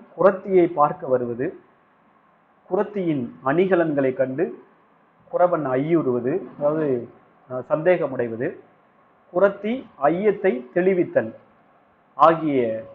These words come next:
பகுதிகளை உள்ளடக்கியதாக இந்த அமைப்புல குறவஞ்சி இலக்கியம் வந்து இருக்கிறத நம்ம பார்க்க முடியும். குறவஞ்சி நூல்கள்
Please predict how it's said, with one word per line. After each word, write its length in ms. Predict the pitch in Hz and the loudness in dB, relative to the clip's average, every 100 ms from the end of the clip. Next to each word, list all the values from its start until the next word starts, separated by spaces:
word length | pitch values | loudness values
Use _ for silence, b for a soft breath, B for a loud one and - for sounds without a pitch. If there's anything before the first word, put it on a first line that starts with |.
| - - | -14 -2
பகுதிகளை 560 | 175 226 220 185 151 | 0 0 0 2 2
உள்ளடக்கியதாக 920 | 139 151 170 156 143 131 127 123 160 - _ _ _ _ 170 | 0 2 2 0 -2 -2 -2 -2 -6 -8 _ _ _ _ -10
இந்த 300 | 190 190 170 | -2 4 4
அமைப்புல 640 | 160 208 202 180 190 - - | 4 -2 -4 0 0 0 0
குறவஞ்சி 300 | 175 190 170 | 2 2 0
இலக்கியம் 420 | 156 135 131 123 | -2 -2 -2 -6
வந்து 520 | 120 120 156 143 113 104 104 131 | -6 -6 -4 -4 -4 -8 -12 -8
இருக்கிறத 460 | 139 139 120 139 190 | -6 -6 -4 -4 -4
நம்ம 220 | 117 110 | -8 -6
பார்க்க 240 | 117 - | -6 -6
முடியும். 300 | 110 101 101 _ _ _ _ _ | -14 -20 -20 _ _ _ _ _
குறவஞ்சி 440 | 180 196 185 160 156 | -2 0 2 0 -2
நூல்கள் 500 | 160 208 208 147 | 0 -2 0 -2